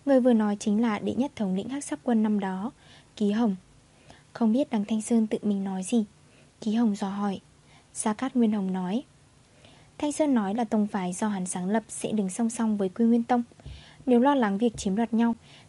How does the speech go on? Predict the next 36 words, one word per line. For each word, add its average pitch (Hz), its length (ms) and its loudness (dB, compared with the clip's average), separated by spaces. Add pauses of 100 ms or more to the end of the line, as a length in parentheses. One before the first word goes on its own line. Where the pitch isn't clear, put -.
thì 277 140 2
sẽ 262 180 -2
phỏng 226 260 0
theo 233 240 2
mô 226 180 4
hình 214 320 2
của 190 240 -2
Thiên 208 160 0
Thần 202 160 -2
Cung. 233 200 2 (640)
Dưới 247 180 4
trướng 220 240 4
Thiên 262 160 0
Thần 208 200 0
Cung 220 200 2
có 196 180 -6
Tuyết 240 260 -4
Liên 214 160 4
Giáo, 277 340 -4 (460)
Vạn 233 220 0
Thú 202 200 -4
Cốc, 311 140 -2 (440)
Kiếm 202 180 2
Tông. 254 200 0 (720)
Thiên 254 160 2
Thần 226 160 4
Sơn 220 260 2
có 214 80 -2
nhiều 208 220 2
nhánh, 196 280 0 (460)
nhưng 320 160 0
tông 311 120 0
phái 226 200 2
hắn 190 160 -2
sáng 190 220 -2
lập 233 140 2